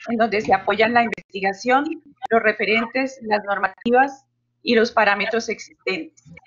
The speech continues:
Y por último, una memoria propositiva, en donde se determina un concepto con un gran aporte creativo del alumno, que sustenta, apoyado en moodboard, planos, renders, maquetas, y por supuesto un presupuesto que le da solidez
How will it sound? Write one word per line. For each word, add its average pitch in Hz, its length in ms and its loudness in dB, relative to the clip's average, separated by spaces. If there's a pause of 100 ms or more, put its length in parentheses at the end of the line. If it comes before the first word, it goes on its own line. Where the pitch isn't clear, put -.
(540)
Y 247 40 0
por 254 220 2
último, 294 380 2
una 247 160 4
memoria 226 400 4
propositiva, 233 760 0 (140)
en 220 100 -12
donde 208 240 -8
se 202 120 -8
determina 196 440 -6
un 233 80 -8
concepto 262 680 -2 (500)
con 247 140 4 (100)
un 277 60 4
gran 269 200 4
aporte 254 540 2
creativo 208 480 2
del 233 160 6
alumno, 247 560 0 (220)
que 233 120 2
sustenta, 240 840 -2
apoyado 196 520 2
en 233 100 -2
moodboard, 233 580 4 (480)
planos, 233 600 -2
renders, 226 480 -6
maquetas, 208 640 -4 (320)
y 254 120 -6
por 233 160 2
supuesto 233 480 0
un 254 60 -4
presupuesto 240 1160 0
que 240 100 0
le 202 100 0
da 202 160 4
solidez 226 680 -2